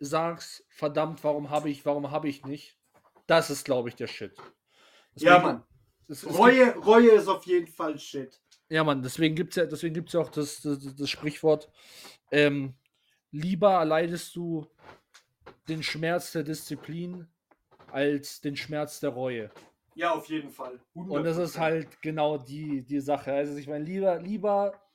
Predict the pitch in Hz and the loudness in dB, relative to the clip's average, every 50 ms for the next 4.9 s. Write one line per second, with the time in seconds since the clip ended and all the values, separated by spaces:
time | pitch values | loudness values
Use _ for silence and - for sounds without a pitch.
0 | _ _ _ _ _ _ _ _ - 170 160 160 170 180 - - - - 202 208 | _ _ _ _ _ _ _ _ -10 -10 -6 -6 -6 -6 -6 -8 -6 0 2 2
1 | 208 208 - - 190 156 165 185 185 - - - 175 175 180 175 175 175 170 170 | 2 2 -2 -10 -12 -12 -14 -16 -16 -10 -6 -4 -4 -4 -4 -6 -6 -8 -8 -6
2 | 160 147 156 147 147 139 147 147 147 - 143 135 135 131 - - - 151 143 139 | -6 -6 -6 -4 -4 -4 -4 -4 -6 -6 -4 -4 -4 -4 -8 -10 -8 -8 -8 -8
3 | 147 143 139 135 135 135 - _ - - _ _ - 127 135 143 - - 160 170 | -6 -6 -6 -6 -8 -10 -14 _ -20 -20 _ _ -10 -8 -8 -8 -6 -2 -2 -2
4 | 165 165 - - 160 151 147 131 131 160 170 165 160 143 151 147 151 151 | -2 -2 -6 -10 -14 -12 -12 -8 -4 -4 -2 -2 -2 -4 -4 -4 -4 -6